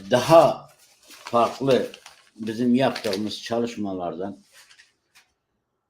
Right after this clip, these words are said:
gerek parlamento ortasında, gerekse yerel bilimlerde Kurdish, e, Canadian Kurdish Community Center olarak yaptığımız çalışmalarda edindiğimiz izlenim şu.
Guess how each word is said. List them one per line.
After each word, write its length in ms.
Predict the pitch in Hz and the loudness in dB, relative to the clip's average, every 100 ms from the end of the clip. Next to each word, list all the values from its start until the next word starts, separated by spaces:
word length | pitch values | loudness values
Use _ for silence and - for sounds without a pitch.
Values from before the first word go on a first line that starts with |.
| _ _ _ _ _ _ _ _ _ - | _ _ _ _ _ _ _ _ _ -8
gerek 380 | 101 120 127 - | -2 0 -2 0
parlamento 600 | 117 117 113 120 120 104 | 0 2 0 -2 -2 -4
ortasında, 720 | 95 92 85 - 90 87 98 | -6 -8 -10 -12 -12 -10 -10
gerekse 500 | 90 98 110 - 104 | -6 -6 -6 -6 -6
yerel 480 | 98 98 104 123 107 | -4 -4 -2 -4 -4
bilimlerde 840 | 95 85 85 82 78 76 90 95 - | -8 -8 -6 -8 -8 -10 -10 -10 -14
Kurdish, 520 | 101 95 95 - - | -12 -8 -10 -10 -12
e, 280 | 87 80 - | -10 -8 -8
Canadian 440 | 101 95 104 95 87 | -8 -8 -8 -10 -10
Kurdish 420 | 98 95 90 - | -10 -10 -12 -14
Community 420 | 82 90 90 - | -12 -12 -12 -18
Center 380 | 82 - 92 - | -20 -14 -14 -14
olarak 480 | 67 67 69 85 101 _ _ _ _ _ _ 82 | -16 -14 -14 -12 -14 _ _ _ _ _ _ -6
yaptığımız 640 | 98 98 - 101 117 117 | -6 -4 -8 -6 -6 -6
çalışmalarda 760 | - 98 98 - 101 95 95 110 | -6 -6 -6 -8 -6 -6 -6 -8
edindiğimiz 840 | 92 90 87 85 90 92 101 101 - | -8 -8 -8 -8 -8 -6 -8 -10 -16
izlenim 520 | 73 73 82 92 82 | -14 -8 -6 -6 -8
şu. 300 | - - 73 | -10 -14 -14